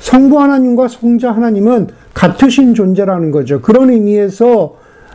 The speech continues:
그 예수님은 하나님의 모습을 지니셨다라고 그렇게 말합니다. 그런데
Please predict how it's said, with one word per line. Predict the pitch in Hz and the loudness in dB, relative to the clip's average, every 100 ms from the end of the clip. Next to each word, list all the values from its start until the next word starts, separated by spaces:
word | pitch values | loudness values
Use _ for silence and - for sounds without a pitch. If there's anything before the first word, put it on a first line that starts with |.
| - - - - - | -20 -20 -20 -18 0
그 | 233 247 | 2 4
예수님은 | 208 196 226 208 202 240 262 | 2 2 0 0 2 0 -2
하나님의 | - 269 269 233 233 | -2 -2 0 0 0
모습을 | 220 160 170 - 170 208 262 285 - _ _ _ - | -2 -4 -6 -4 0 0 0 -4 -12 _ _ _ -20
지니셨다라고 | - - 190 220 220 180 - - 180 170 143 139 143 143 | -10 0 2 2 0 -4 -4 -4 -2 -2 -4 -2 -2 -2
그렇게 | 139 120 147 | -4 -4 -4
말합니다. | 120 120 123 127 - - - - - - | -4 -4 -4 -6 -12 -20 -20 -20 -20 -6
그런데 | - 190 196 226 202 - | 0 2 2 2 0 -4